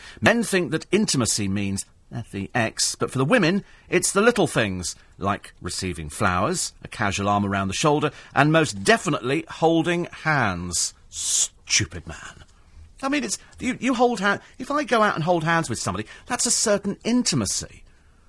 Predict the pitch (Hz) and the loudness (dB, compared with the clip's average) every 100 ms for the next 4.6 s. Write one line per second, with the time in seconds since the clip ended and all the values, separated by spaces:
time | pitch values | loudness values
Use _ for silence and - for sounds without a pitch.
0 | - 277 220 147 165 220 269 196 151 - | -6 2 4 4 2 0 0 0 0 0
1 | - - - - 143 - 117 135 120 117 | 0 0 -2 -4 -4 -4 -2 -2 -2 -2
2 | 104 98 101 90 - 156 - - 78 - | -4 -6 -8 -4 -2 -2 -2 -4 -6 -6
3 | 160 82 95 80 85 101 87 82 147 202 | -6 -6 -8 -8 -6 -6 -6 -2 0 2
4 | 220 277 240 214 170 190 | 4 4 4 -2 -2 -6